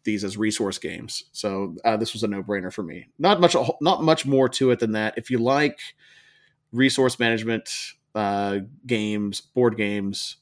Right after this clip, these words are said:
and you like dwarves, you like a, like a kind of a cartoony, silly, fun, uh, kind of a motif, then I think you're probably gonna end up enjoying this. It's from the folks at Vesuvius Media.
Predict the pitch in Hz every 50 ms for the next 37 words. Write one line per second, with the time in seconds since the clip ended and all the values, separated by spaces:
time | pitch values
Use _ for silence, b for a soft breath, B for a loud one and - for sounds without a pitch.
0 | _ _ - 104 101 101 101 101 101 101 98 107 95 113 117 110 110 107 - -
1 | - _ 165 170 165 160 160 160 160 151 143 135 123 127 117 110 110 107 - 113
2 | 101 - - 123 - 113 - - 139 131 113 110 104 - - 143 135 123 - -
3 | 147 139 131 127 123 117 - - - 139 120 127 123 117 107 - - 135 123 117
4 | 117 113 113 117 110 113 - _ _ _ _ _ _ _ _ _ _ _ _ _
5 | _ - 110 104 98 95 101 98 92 92 92 92 117 - _ _ _ _ _ -
6 | - 120 117 110 117 117 113 110 - - 123 120 123 120 - - - - 107 98
7 | 92 - - 196 165 147 127 - 143 135 131 120 110 107 104 98 - 135 113 110
8 | - 107 107 104 110 113 113 110 104 104 101 - - B B B B B B -
9 | - 175 185 165 - - 156 156 156 - - - 123 127 120 - 131 120 110 123
10 | 120 - - 147 127 123 123 113 - - 131 127 127 127 135 147 160 165 -